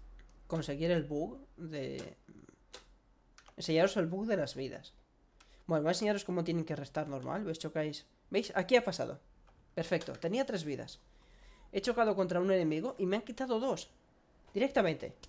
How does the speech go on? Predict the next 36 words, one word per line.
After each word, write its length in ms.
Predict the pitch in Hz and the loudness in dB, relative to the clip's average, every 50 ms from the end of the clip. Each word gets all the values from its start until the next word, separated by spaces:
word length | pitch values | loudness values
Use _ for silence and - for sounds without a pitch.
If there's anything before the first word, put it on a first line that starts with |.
| - - - - - - _ - - - | -18 -18 -18 -18 -20 -20 _ -20 -14 -4
Dos 260 | 165 170 214 220 214 | 2 4 4 4 2
vidas 300 | 165 147 - - - - | 0 -4 -4 -4 -8 -10
por 180 | - - 160 160 | -8 -6 -4 -4
la 80 | 151 | -2
cara. 260 | 151 170 165 139 - - - - - - - - - - - - - - - - - - - - - - - - - - - | 0 0 -2 -2 -2 -8 -16 -20 -20 -20 -20 -20 -20 -20 -20 -20 -20 -20 -20 -20 -20 -20 -20 -20 -20 -20 -20 -20 -12 -4 2
Eh, 460 | 175 170 165 165 160 160 160 165 160 | 4 6 8 8 8 8 8 8 6
entonces... 480 | 147 147 - 190 190 165 156 - - - - - - - _ _ _ _ _ _ - | 4 4 4 4 4 2 -6 -6 -8 -14 -16 -18 -20 -20 _ _ _ _ _ _ -6
y 100 | - 165 | -2 0
no... 460 | 160 165 170 170 165 165 165 160 - - - - - _ | 2 4 4 4 4 4 4 2 0 -6 -12 -20 -10 _
Pero 180 | - 185 180 170 | 2 6 8 8
veis, 220 | 170 220 247 - | 8 8 6 4
aquí 160 | 190 165 175 202 | 0 -2 0 2
por 120 | 226 214 | 2 2
ejemplo 240 | 202 - 226 277 269 | 2 4 4 4 4
ha 60 | - | 4
pasado 300 | 185 170 175 190 190 196 | 4 4 4 4 4 4
la 80 | 190 190 | 4 4
inmortalidad. 600 | 175 170 160 160 - 151 147 147 143 135 123 117 - - - - - | 4 4 2 2 0 -2 0 0 -2 -4 -4 -6 -10 -14 -12 -4 -4
<laughs> 920 | 196 170 - 180 170 170 - - 175 - - 180 190 185 180 175 - - - - - - - | -4 -2 -2 -4 -6 -6 -8 -12 -12 -12 -12 -14 -14 -16 -16 -18 -20 -20 -20 -20 -18 -2 6
Pero 160 | - 180 175 | 10 12 12
a 40 | 170 | 12
veces 280 | 175 208 208 214 180 165 | 12 10 6 4 0 0
os 120 | 160 165 | 0 0
quitan 200 | 170 175 196 196 | 0 2 6 6
las 160 | 196 185 175 | 6 6 6
dos 140 | 190 175 170 | 4 0 4
vidas 320 | 196 196 202 247 240 - - | 4 4 4 4 0 0 2
y 80 | 196 | 2
no 80 | 185 185 | 4 4
os 80 | 175 175 | 4 4
volvéis 280 | 175 165 165 160 156 | 2 2 2 2 0
inmortales, 460 | 151 151 151 143 - 180 147 135 127 | -2 -4 -4 0 0 0 0 0 -4
o 40 | - | -6
sea, 100 | 147 139 | -10 -10
m-, 240 | 131 135 123 123 - - | -8 -8 -8 -10 -12 -12
morís 720 | - - - - 135 156 156 170 170 165 - - - - | -12 -10 -10 -6 -2 2 4 4 4 2 0 -4 -10 -16